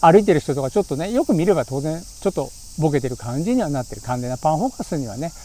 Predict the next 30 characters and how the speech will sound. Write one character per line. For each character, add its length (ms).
当 100
然 120
中 160
望 180
遠 80
レ 80
ン 80
ズ 20
で 100
す 120
か 100
ら、 60
な 140
り 120
づ 240
ら 120
い 60
ん 60
で 80
す 120
が、 100
づ 400
ら 140
い 40
ん 20
で 100
す 100
が、 180
ま 160
あ、 60